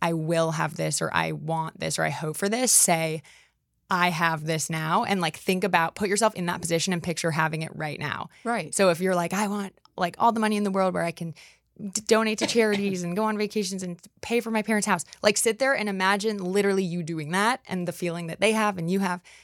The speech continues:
Speaker 1: And it's so, it's so powerful. It's
Speaker 2: Oh,
Speaker 1: insane.
Speaker 2: and manifested jobs. I've manifested relationships this way.
Speaker 1: That's so
Speaker 2: So
Speaker 1: cool.
Speaker 2: it really is, it really is powerful. And like you said, it's, it's being in the having. And even though it doesn't show up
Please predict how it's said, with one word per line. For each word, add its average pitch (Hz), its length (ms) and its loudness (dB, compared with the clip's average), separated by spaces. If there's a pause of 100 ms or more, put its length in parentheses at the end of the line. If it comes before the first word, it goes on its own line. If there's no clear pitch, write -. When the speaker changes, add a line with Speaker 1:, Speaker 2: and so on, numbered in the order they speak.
Speaker 1:
And 196 100 0
it's 208 140 0
so, 202 260 6
it's 208 200 0
so 180 440 2
powerful. 160 480 -4
It's 185 160 2
Speaker 2:
Oh, 240 60 8
Speaker 1:
insane. 233 160 2
Speaker 2:
and 226 80 0
manifested 247 580 0
jobs. 185 540 2
I've 151 100 2
manifested 170 600 0
relationships 160 680 -2
this - 180 2
way. 233 300 0 (280)
Speaker 1:
That's 185 200 -4
so - 100 -6
Speaker 2:
So 185 300 2
Speaker 1:
cool. 180 100 -2
Speaker 2:
it 202 80 2
really 214 300 2
is, 175 220 0
it 190 160 0
really 247 240 2
is 175 100 2
powerful. 190 600 -2
And 147 180 -2 (420)
like 196 220 2
you 269 120 2
said, 262 300 2
it's, 156 280 -2 (260)
it's 175 240 -2
being 269 320 2
in 247 80 2
the 202 80 0
having. 185 400 2
And 160 140 -2
even 330 240 0
though 294 160 2
it 220 80 0
doesn't 190 260 0
show 170 320 2
up - 240 2